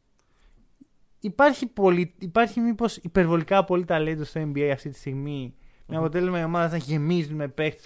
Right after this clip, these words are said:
Speaker 1: που δεν μπορούν να αξιοποιήσουν, ε, συ-, ταυτοχρόνως; Γιατί οι Hawks αντίστοιχα έχουν και αυτοί μια δεκαπενταριά παίχτες
Speaker 2: Ναι, ναι, ναι, ναι.
Speaker 1: που εγώ θα ήθελα να τους βλέπω να παίζουν.
Speaker 2: Μμμ.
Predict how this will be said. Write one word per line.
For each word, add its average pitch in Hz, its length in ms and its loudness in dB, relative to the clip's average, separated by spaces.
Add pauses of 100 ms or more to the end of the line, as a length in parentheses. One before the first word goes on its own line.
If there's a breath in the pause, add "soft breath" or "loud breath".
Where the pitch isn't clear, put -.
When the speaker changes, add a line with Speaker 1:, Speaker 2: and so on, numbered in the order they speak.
(120)
Speaker 1:
που 147 220 -10 (200 soft breath)
δεν 156 240 0
μπορούν 156 240 2
να 160 80 0
αξιοποιήσουν, 151 680 -6
ε, 135 220 -8 (400)
συ-, 156 240 -8
ταυτοχρόνως; 151 840 -2 (360)
Γιατί 180 420 -4 (300 soft breath)
οι 143 840 -4
Hawks 190 240 4
αντίστοιχα 170 480 -4
έχουν 240 120 -4
και 254 60 0
αυτοί 285 180 -2 (140)
μια 214 160 4
δεκαπενταριά 151 680 2
παίχτες 139 260 0
Speaker 2:
Ναι, 131 80 2 (100)
ναι, 110 140 -4
ναι, 107 80 -8
ναι. 104 260 -12
Speaker 1:
που 185 120 6
εγώ 185 200 8
θα 175 140 4
ήθελα 160 240 2
να 151 60 4
τους 135 100 -2
βλέπω 139 260 2
να 127 120 0
παίζουν. 120 440 -4
Speaker 2:
Μμμ. 139 80 -16